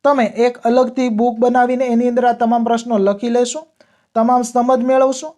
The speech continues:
તો લગભગ બીજા પાંચસો જેટલા પ્રશ્નો જે છે, એ પણ તમે આની અંદરથી છે, કવર કરી શકશો. અને આ બંને જે પ્લેલિસ્ટ છે, એને ટોપિક વાઇઝ જોશો,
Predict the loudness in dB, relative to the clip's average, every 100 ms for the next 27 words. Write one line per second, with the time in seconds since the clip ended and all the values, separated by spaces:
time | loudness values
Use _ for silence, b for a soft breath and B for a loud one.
0 | _ -2 2 2 2 2 0 0 2 0
1 | 2 0 0 -2 0 0 0 0 -4 -2
2 | -2 0 0 0 0 -4 -2 -2 -2 -2
3 | -2 0 0 0 0 0 -2 -4 -6 -2
4 | -2 0 0 0 -2 -4 -4 -6 -8 -12
5 | -14 _ 0 0 b b b b 0 2
6 | 2 2 0 0 0 2 4 2 -2 -6
7 | -12 -12 _ _ _ -2 2 2 2 0
8 | 0 0 2 2 2 2 2 0